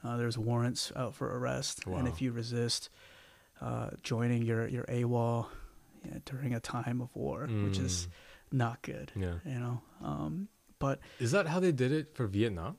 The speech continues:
Speaker 1: That is. It is.
Speaker 2: Wow.
Speaker 1: And so everyone's watching the T V,
Speaker 2: Mm.
Speaker 1: hoping that their birthday doesn't get called.
Speaker 2: Mm.
Speaker 1: Um, and so let's say they call out the birthday,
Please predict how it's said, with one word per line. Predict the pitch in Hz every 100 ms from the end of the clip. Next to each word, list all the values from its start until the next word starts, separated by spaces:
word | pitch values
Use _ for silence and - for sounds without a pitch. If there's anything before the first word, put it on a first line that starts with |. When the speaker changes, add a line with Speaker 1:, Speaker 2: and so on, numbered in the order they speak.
| -
Speaker 1:
That | 143 139
is. | 135 - - - _ -
It | 139
is. | 120
Speaker 2:
Wow. | 87 87 92 82 80 - - -
Speaker 1:
And | - 135
so | 123 - 135 131 127 131 - _ -
everyone's | 156 151 156 131
watching | 120 120 117 - 120 113
the | 110
T | 120 113
V, | 117 117
Speaker 2:
Mm. | 110 90 85
Speaker 1:
hoping | - 131 127 127
that | 120 117
their | 127
birthday | 120 117 117
doesn't | 113 135
get | 131 107
called. | - 117 101
Speaker 2:
Mm. | 95 92 90 87 87 87 - -
Speaker 1:
Um, | - - - - - - - -
and | - 135
so | - 123 -
let's | 143 143
say | - 135 127 123 120 117 107 - - - _ _ -
they | 139 123
call | - 123
out | 120 135
the | 131
birthday, | 117 - 120